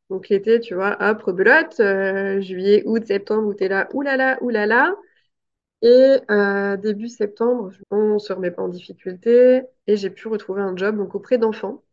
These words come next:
sur le, le temps de la pause, euh, méridienne. Euh, en fait, je suis animatrice auprès d'eux, je les accompagne le temps du repas et je fais aussi le lien avec les enfants qui sont porteurs de différences, de difficultés, de handicaps. Je m'éclate, en fait.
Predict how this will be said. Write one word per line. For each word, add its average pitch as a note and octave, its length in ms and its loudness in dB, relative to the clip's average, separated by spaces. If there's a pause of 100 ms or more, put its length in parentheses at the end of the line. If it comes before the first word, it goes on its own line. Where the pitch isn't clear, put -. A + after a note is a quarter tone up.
(140)
sur - 280 -2
le, G#3+ 240 4
le G#3 160 2
temps A3 140 -2
de A3 60 -2
la G3+ 120 -2
pause, G#3+ 360 -6
euh, F#3 260 -6
méridienne. G3 840 -6 (220)
Euh, F3 40 -14
en - 480 -20
fait, G3+ 140 -18
je F#3 100 -16
suis F#3+ 180 -14
animatrice G3+ 640 -4
auprès F3+ 260 -18
d'eux, A#3+ 320 6
je A3 60 -4
les G3+ 160 0
accompagne F#3+ 420 -6
le F3+ 100 -6
temps F#3+ 160 -8
du F#3+ 120 -12
repas A#3 680 -2 (120)
et A3+ 200 2
je G#3 140 0
fais G#3+ 200 -8
aussi G#3 320 -6
le G3 140 0
lien G3+ 400 -2 (500)
avec G3+ 340 2
les G3 160 -2
enfants F#3+ 220 -6
qui - 120 -14
sont F#3+ 160 -12
porteurs F#3 440 -8
de F3+ 120 -8
différences, F#3+ 680 -4
de F#3+ 100 -10
difficultés, F#3+ 880 -2
de F#3+ 160 -4
handicaps. F3+ 640 -2 (200)
Je - 160 -20
m'éclate, - 460 -4
en G3 100 -6
fait. G3 200 -14